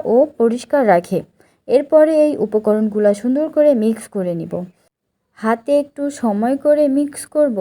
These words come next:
যাতে করে উপকরণগুলো সুন্দরভাবে মিশে যায়। এই উপকরণগুলো নিয়মিত ব্যবহার করলে আপনার হাত পায়ের ত্বক হবে আরও নরম, উজ্জ্বল এবং দাগমুক্ত। এবার আমাদের রেমেডিটি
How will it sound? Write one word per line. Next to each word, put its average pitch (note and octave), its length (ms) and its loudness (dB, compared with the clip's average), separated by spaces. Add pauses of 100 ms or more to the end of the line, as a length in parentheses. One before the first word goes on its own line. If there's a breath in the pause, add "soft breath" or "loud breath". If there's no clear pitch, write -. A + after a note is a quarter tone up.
(280)
যাতে G3+ 380 -4
করে C#4+ 320 2 (140)
উপকরণগুলো C#4 920 -2
সুন্দরভাবে C4+ 720 0
মিশে G3 380 -4
যায়। F3 300 -4 (520)
এই C#4+ 280 2
উপকরণগুলো D4 880 2
নিয়মিত C4 520 0
ব্যবহার A#3 460 4
করলে C4 320 4 (200)
আপনার G3+ 420 -6
হাত G#3 260 -4 (140)
পায়ের D4 400 0
ত্বক A3 280 -2
হবে C#4 280 0 (120)
আরও G3+ 320 -2
নরম, A3 460 2 (120)
উজ্জ্বল G#3+ 400 -2 (160)
এবং A3+ 220 -4 (120)
দাগমুক্ত। G3 520 -2 (1000)
এবার D#4 320 2 (140)
আমাদের G#3+ 480 -2 (560)
রেমেডিটি C#4 640 -2